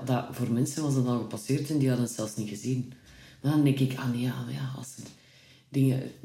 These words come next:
er moet wel een producer gekeken hebben of een ding en die scène gezien hebben en dan, oh,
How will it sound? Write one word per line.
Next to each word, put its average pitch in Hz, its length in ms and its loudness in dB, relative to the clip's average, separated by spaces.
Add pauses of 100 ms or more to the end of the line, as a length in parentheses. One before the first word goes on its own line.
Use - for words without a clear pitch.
er 135 100 6
moet 143 160 6
wel 143 120 2
een 131 80 6
producer 131 500 2
gekeken 131 460 2
hebben 127 220 2
of - 180 -6
een 127 120 4
ding 135 160 4
en 123 120 4
die 113 120 -2
scène 131 280 2
gezien 123 300 2
hebben 120 200 2
en 113 120 0
dan, 104 220 -2
oh, 65 280 -6